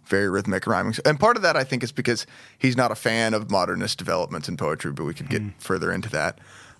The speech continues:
Speaker 1: Uh, but, but I also think that his poetry really gets at the heart of a lot of what he's trying to do, um, in his other works. I think you can't avoid being straightforward in poetry, and Chesterton loves to avoid being straightforward.
Speaker 2: Yeah.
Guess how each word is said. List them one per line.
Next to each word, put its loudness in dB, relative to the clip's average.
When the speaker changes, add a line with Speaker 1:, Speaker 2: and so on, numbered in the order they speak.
Speaker 1:
Uh, 4
but, 0
but 4
I 4
also 4
think 0
that 0
his 2
poetry 2
really 0
gets -2
at 0
the 2
heart 0
of -2
a 2
lot 2
of -6
what 2
he's -4
trying -2
to -6
do, -4
um, -2
in -2
his -2
other -2
works. -4
I 0
think -8
you 2
can't 2
avoid 2
being 0
straightforward 0
in -2
poetry, 0
and -4
Chesterton -4
loves -2
to -2
avoid -4
being -6
straightforward. -4
Speaker 2:
Yeah. -2